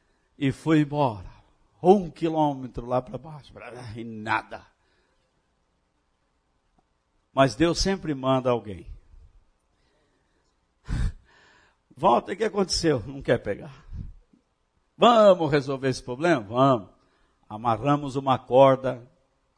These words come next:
e puxa e quebra a corda. É muito pesado. Aí amarramos a corda em dois e quebrou de novo. Falei: "Assim não dá."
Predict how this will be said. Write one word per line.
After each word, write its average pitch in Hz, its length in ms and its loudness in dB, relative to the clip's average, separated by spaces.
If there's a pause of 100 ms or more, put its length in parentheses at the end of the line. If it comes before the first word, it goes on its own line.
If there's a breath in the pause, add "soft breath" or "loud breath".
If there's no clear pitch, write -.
(480)
e 127 100 -2
puxa 147 460 -2
e - 20 -2
quebra 135 440 2
a - 20 2
corda. 127 600 0 (440)
É 143 100 -2
muito 151 320 0
pesado. 120 720 0 (1900)
Aí 139 560 4
amarramos 139 760 4 (440)
a 139 80 6
corda 151 460 2
em 135 100 -4
dois 151 600 4 (140)
e 175 80 4
quebrou 156 540 4
de 156 140 4
novo. 147 580 0 (1400)
Falei: 123 220 4
"Assim 160 200 0
não 160 160 0
dá." 98 260 -2